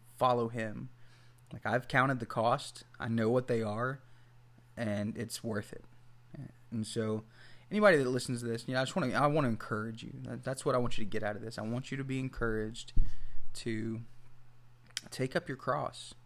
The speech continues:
and follow Jesus and let him be Lord over your life. Because when you let him be Lord over every single thing that you do, and you're coming to him with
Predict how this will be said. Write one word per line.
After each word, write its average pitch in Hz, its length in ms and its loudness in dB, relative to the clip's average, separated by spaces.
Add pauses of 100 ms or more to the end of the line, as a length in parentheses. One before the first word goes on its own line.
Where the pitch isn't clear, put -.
(680)
and 110 140 -10
follow 147 480 -2
Jesus 117 640 -8 (360)
and 113 100 -8
let 127 100 -6
him 151 140 -4
be 131 180 -4
Lord 120 760 -2
over 117 220 -6
your 110 200 -6
life. 110 560 -12 (800)
Because 113 280 -8
when 123 140 0
you 147 300 0 (380)
let 143 120 -2
him 151 120 0
be 123 120 -2
Lord 143 600 2
over 120 320 -4 (120)
every 160 560 -2
single 151 400 -6
thing 143 500 -4
that 135 120 -8
you 120 120 -2
do, 131 460 -4 (920)
and 120 140 -4
you're 117 100 -2
coming 143 300 -2
to 127 60 -2
him 127 180 -2
with 117 140 -6